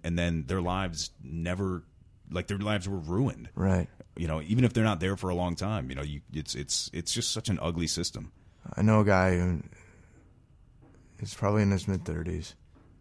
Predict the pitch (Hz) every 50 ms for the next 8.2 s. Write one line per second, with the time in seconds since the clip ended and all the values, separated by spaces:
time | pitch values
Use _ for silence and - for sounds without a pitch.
0 | _ _ - - - - 92 90 95 98 92 90 87 95 92 95 98 95 90 85
1 | - - - - _ _ _ - - _ - _ - - - - - - - -
2 | _ _ _ - - - 113 104 101 104 98 95 - - 92 90 90 90 - -
3 | 98 92 90 82 69 67 127 127 90 90 85 85 82 - - - - - - -
4 | - - - - 110 110 - - 104 95 - - 95 92 90 87 82 82 82 85
5 | - - 87 - - - - 113 101 98 - 90 87 87 85 - - - - -
6 | - - - - - - - - - - - 92 87 107 110 107 101 98 98 -
7 | - - - - - - 95 98 98 95 - - - - - - - - - -
8 | - - - -